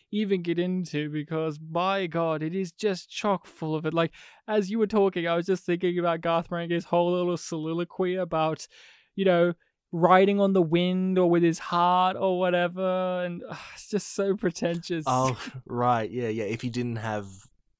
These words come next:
Speaker 2: like, ink and pages, he would write on the wind or something.
Speaker 1: Yeah, and, or, like, you know, "I just hit the words on the, on, on the typewriter,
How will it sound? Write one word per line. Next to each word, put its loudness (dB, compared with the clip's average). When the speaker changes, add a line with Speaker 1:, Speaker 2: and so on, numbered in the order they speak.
Speaker 2:
like, -8
ink -10
and -8
pages, -10
he -12
would -10
write -8
on -10
the -12
wind -12
or -14
something. -12
Speaker 1:
Yeah, 2
and, -2
or, 0
like, -2
you -4
know, 4
"I 0
just -2
hit -2
the 0
words 2
on -2
the, -4
on, -2
on -4
the -2
typewriter, -2